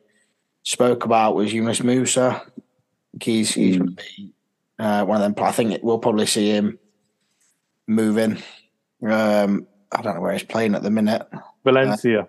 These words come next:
Speaker 1: Valencia, is
Speaker 3: Our,
Speaker 1: it?
Speaker 3: our first ever podcast, I did a scout report on Yunus Musa, and I've been following his, uh,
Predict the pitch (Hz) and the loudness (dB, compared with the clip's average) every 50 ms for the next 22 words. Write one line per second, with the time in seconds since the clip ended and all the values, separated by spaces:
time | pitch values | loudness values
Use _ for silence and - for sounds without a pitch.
0 | _ _ _ _ _ _ _ - 123 131 127 123 - 123 110 107 107 127 165 190 | _ _ _ _ _ _ _ 0 0 0 2 2 0 0 2 2 2 2 2 2
1 | - 139 151 165 175 170 - - - 208 214 214 190 - - - 196 185 160 165 | 4 4 4 4 4 2 2 4 4 4 4 4 2 0 -2 2 2 2 4 2
2 | 180 143 - 185 190 175 - - 151 139 131 127 127 - - 147 135 139 135 127 | 0 0 2 2 2 2 2 0 0 2 2 2 0 -2 -2 2 2 2 2 2
3 | 107 - - 151 147 139 139 131 - 143 143 139 127 120 123 131 131 127 113 - | 0 2 2 2 2 2 0 -2 0 0 0 0 0 0 0 0 2 0 0 0
4 | 135 131 123 110 - 127 113 110 104 - _ _ _ _ _ _ - - 123 123 | 0 0 0 0 0 0 0 0 0 -4 _ _ _ _ _ _ -6 -2 0 2
5 | 123 123 120 113 127 127 120 110 110 - - 143 135 131 131 123 113 120 120 110 | 2 2 2 2 2 0 0 0 -2 0 2 4 4 4 4 2 2 2 2 0
6 | 101 - - - - - - 123 - 131 113 107 107 104 104 | -2 -6 -16 -20 -18 -10 -10 -8 -4 0 0 2 2 2 0